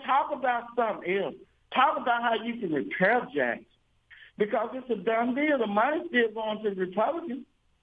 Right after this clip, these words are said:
A hundred eighteen million dollars, you know, that just came in twenty twenty-three. Well, we gonna have to count for every four hundred million of that money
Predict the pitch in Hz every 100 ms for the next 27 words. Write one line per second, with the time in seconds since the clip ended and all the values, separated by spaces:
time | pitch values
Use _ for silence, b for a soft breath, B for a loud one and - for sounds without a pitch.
0 | _ _ _ _ _ _ _ - 143 214
1 | 226 220 226 220 226 220 214 220 208 208
2 | 196 226 262 233 208 208 196 190 196 202
3 | 269 208 208 - 196 196 196 202 196 190
4 | 202 208 190 190 196 185 190 220 285 -
5 | B B - 156 214 285 269 214 214 -
6 | - 220 202 202 185 214 226 - - 233
7 | 233 240 240 233 240 233 233 233 185 190
8 | 208 208 208 214 185 120